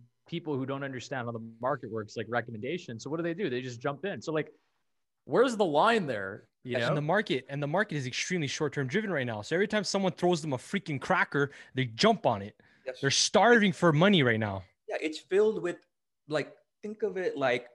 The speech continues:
Speaker 3: bait. You know, someone puts chum in the water, and then people just, these little fish, these are just
Speaker 2: It's a
Speaker 3: grabbing
Speaker 2: carrot.
Speaker 3: at whatever it is,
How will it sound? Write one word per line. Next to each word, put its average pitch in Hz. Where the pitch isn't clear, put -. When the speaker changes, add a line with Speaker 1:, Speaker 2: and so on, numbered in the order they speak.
Speaker 3:
bait. 143
You 120
know, 147
someone 160
puts 160
chum 156
in 151
the 139
water, 123
and 127
then 120
people 135
just, 131
these 123
little 151
fish, 151
these 127
are 135
just 143
Speaker 2:
It's 131
a -
Speaker 3:
grabbing 135
Speaker 2:
carrot. 156
Speaker 3:
at 127
whatever 139
it 127
is, 120